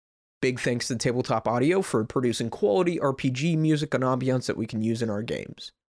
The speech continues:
The Reroll main theme and all character themes are copyright Zane Gehring. The Chronicles of Rel theme and the Frequency theme are copyright Tanner Prentice. Please consider donating to our Patreon if you liked our content.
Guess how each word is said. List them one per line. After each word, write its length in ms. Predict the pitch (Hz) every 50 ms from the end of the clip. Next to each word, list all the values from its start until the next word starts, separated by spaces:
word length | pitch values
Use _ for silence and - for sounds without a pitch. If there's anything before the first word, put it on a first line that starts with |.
| _ _ _ _ _ _ _ _ -
The 60 | 127
Reroll 440 | 123 135 147 165 160 170 170 165 156
main 240 | 147 143 147 147
theme 460 | 143 - - 120 120 131 156 170 165 -
and 140 | - 127 120
all 120 | 113 120
character 380 | 113 - 123 120 120 120 - 131
themes 380 | 120 - 127 117 123 147 143
are 80 | 139 120
copyright 540 | - - 127 117 117 120 113 120 117 101 92
Zane 260 | 120 120 110 104 104
Gehring. 400 | 104 95 82 92 104 120 143 156 - - - - _ _
The 60 | - -
Chronicles 420 | - 165 175 208 202 - 226 185
of 80 | 190 165
Rel 220 | 170 175 175 165
theme 260 | - - 135 131 135
and 100 | 143 147
the 60 | 143
Frequency 560 | 135 - - 196 247 - - 143 123 - 120 117
theme 400 | - - - 117 135 156 170 - - _ _ _ _ _ _ _ _ _
are 120 | 127 120 117
copyright 600 | - - - 117 113 - 131 131 139 156 - -
Tanner 300 | - - 104 107 131 131
Prentice. 500 | - - 165 196 - - - - - - _ _ _ _ _ _ _ _ _ _ _ _ _ _
Please 420 | - - 240 233 220 214 190 - -
consider 400 | - 175 160 135 - 156 156 156
donating 460 | 135 139 131 131 135 131 127 131 123
to 120 | - -
our 120 | 120 120 113
Patreon 500 | - 123 107 104 - 120 113 113 107 107
if 160 | 107 - -
you 60 | -
liked 260 | 117 95 101 110 -
our 80 | 110 110
content. 560 | - - 113 95 - - - - - - -